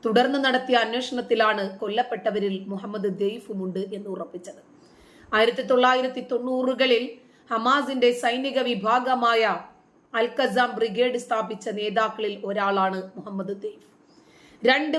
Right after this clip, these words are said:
പതിറ്റാണ്ടോളം സേനയെ നയിക്കുകയും ചെയ്തു. ഇസ്രായേലിനെതിരെ നിരവധി ചാവേർ ബോംബാക്രമണങ്ങൾ ആസൂത്രണം ചെയ്ത് നടപ്പാക്കിയത് മുഹമ്മദ് ദെയ്ഫാണ്. ഹമാസിന്റെ ആയുധ ശേഖരം വിപുലീകരിക്കുന്നതിൽ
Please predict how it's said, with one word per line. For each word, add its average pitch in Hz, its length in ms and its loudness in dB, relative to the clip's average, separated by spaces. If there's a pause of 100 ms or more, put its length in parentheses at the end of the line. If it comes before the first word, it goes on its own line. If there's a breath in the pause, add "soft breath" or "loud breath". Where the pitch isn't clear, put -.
(140)
പതിറ്റാണ്ടോളം 294 920 2
സേനയെ 262 540 0
നയിക്കുകയും 226 760 0
ചെയ്തു. 196 260 -10 (680)
ഇസ്രായേലിനെതിരെ 220 1160 2 (300 loud breath)
നിരവധി 277 800 2 (100)
ചാവേർ 233 460 2
ബോംബാക്രമണങ്ങൾ 214 1120 -2
ആസൂത്രണം 202 720 -6
ചെയ്ത് 196 300 -8
നടപ്പാക്കിയത് 196 800 -8
മുഹമ്മദ് 196 380 -10
ദെയ്ഫാണ്. 202 480 -10 (880 loud breath)
ഹമാസിന്റെ 277 760 4
ആയുധ 277 520 2
ശേഖരം 254 640 0
വിപുലീകരിക്കുന്നതിൽ 208 1120 -4